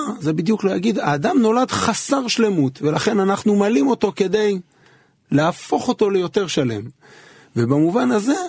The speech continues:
חלק מהספק זה להבין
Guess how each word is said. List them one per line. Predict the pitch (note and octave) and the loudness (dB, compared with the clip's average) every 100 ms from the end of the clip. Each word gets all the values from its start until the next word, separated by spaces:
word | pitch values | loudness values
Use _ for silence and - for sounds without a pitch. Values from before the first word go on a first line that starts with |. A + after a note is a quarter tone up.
| D#4+ - _ _ | -10 -20 _ _
חלק | - - A#3 A3 - | -6 0 0 0 0
מהספק | E3+ D#3 C#3 C3+ B2+ B2+ B2 - - - C#3+ - - | 0 2 0 0 0 -2 -6 -12 -4 -2 0 -2 -2
זה | D3+ D3 | 0 2
להבין | D3 C#3+ C3+ A3+ C4+ C4 | 2 0 0 2 4 2